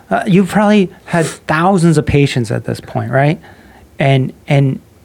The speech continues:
who knows? You don't even know what every single one of them is doing right now. They could be doing something because you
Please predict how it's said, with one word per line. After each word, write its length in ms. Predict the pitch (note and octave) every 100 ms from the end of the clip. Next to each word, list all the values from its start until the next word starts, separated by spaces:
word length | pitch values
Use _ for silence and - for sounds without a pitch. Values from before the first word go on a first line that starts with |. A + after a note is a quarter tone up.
| _ - - - -
who 440 | - - - B3+ C4+
knows? 480 | E3+ G3 D#3 A2+ C3+
You 80 |
don't 100 | G3+
even 220 | A3 G3+ E3
know 160 | F3+
what 280 | F#3+ C#3+ -
every 280 | E3+ D3+ E3
single 420 | D#3+ F3 D#3 C#3+
one 180 | B2+ C3+
of 120 | C#3
them 180 | B2+ A#2+
is 160 | A2+
doing 540 | G2+ B2+ C#3 B2+ G#2+ G#2
right 260 | B2 B2+ -
now. 340 | B2 B2+ C#3+ - - - - -
They 160 | F3+
could 180 | A3 F#3+
be 120 | E3+
doing 460 | C#3+ A#2+ D#3+ F#3 C3+
something 420 | - B2 A2+ B2+
because 600 | A#2+ - - A#3+ C4 A3 - - - -
you 500 | C#3 D#3+ F3 F3+